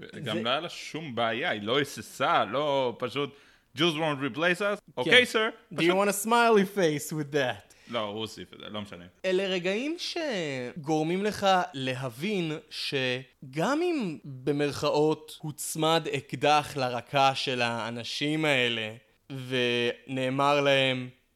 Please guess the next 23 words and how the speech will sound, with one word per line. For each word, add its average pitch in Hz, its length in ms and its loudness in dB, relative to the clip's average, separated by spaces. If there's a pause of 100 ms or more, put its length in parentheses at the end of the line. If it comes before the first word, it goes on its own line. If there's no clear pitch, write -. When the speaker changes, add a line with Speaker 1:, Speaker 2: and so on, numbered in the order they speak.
(260)
Speaker 2:
"זה, 180 260 -4
זה 240 120 -10
סרט, 247 360 0
זה 135 80 0
הכל 196 300 -2
צחוקים, 175 400 -6
זה 135 120 -2
הכל, 160 300 2
אה, 135 240 2
זה", 135 260 -4 (280)
הם 170 100 -6
לא 294 60 -2
היו 427 100 -4
צריכים 285 300 -6
יותר 202 400 2
מדי 175 360 2
תמריצים 147 960 -2
בשביל 135 640 -6 (120)
להראות 135 520 0
את 131 100 -8
עצמם 131 580 -4
כאנשים 127 640 -2 (320)
גזענים 131 840 0